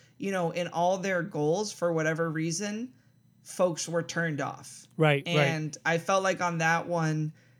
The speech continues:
Speaker 1: you know, that second goal was, I, I texted you, I said, "If the result holds, the story is that they're not ready." And I
Speaker 2: Right.
Speaker 1: think ultimately that's what's been reported and talked about, is that they just weren't ready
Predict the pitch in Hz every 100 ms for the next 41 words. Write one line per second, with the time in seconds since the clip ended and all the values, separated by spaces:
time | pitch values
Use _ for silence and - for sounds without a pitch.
0 | _ - 175 165 165 - 190 185 185 170
1 | 165 160 156 151 147 135 - _ _ -
2 | _ _ _ _ - - _ _ - -
3 | 170 170 220 214 180 160 156 160 165 160
4 | - 156 160 180 185 165 185 180 156 151
5 | 156 - - - - - 180 165 - 190
6 | 185 180 170 - 160 156 160 151 151 156
7 | 160 156 151 - 185 185 - - 175 165
8 | 143 170 170 165 165 165 160 160 160 160
9 | 160 156 - 165 160 135 160 160 151 143
10 | 156 147 143 160 151 165 139 151 143 -
11 | - - - _ _ - 165 160 156 156
12 | - - 151 151 160 156 - 135 156 156
13 | 151 147